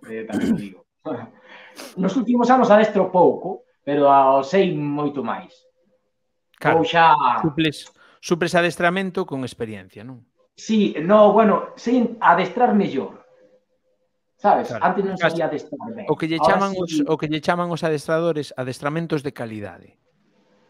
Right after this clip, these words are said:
Speaker 1: Eso
Speaker 2: Non?
Speaker 1: es. Sí. Sei cando descansar, cando teño que adestrar, cando non teño que facer nada.
Speaker 2: Oes, para, para os burros como a min, por favor.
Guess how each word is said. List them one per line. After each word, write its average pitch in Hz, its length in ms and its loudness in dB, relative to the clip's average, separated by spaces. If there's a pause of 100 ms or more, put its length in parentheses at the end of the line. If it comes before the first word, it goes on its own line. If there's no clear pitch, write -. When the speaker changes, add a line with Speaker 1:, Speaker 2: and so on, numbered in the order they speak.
(420)
Speaker 1:
Eso 165 200 -10
Speaker 2:
Non? - 120 -12
Speaker 1:
es. - 80 -20 (600)
Sí. 147 160 -6 (640)
Sei 160 160 -4
cando 147 280 0
descansar, 151 560 -2
cando 135 240 -4
teño 135 160 -8
que 135 80 -6
adestrar, 143 520 -2
cando 123 280 -10
non 123 480 -6
teño 123 200 -10
que - 80 -20
facer 110 200 -16
nada. 135 400 -12 (520)
Speaker 2:
Oes, 135 240 0
para, 147 320 0
para 151 200 2
os 156 80 0
burros 208 360 0
como 127 240 -4
a 104 80 -6
min, 90 240 -16 (200)
por 104 160 -14
favor. 98 360 -12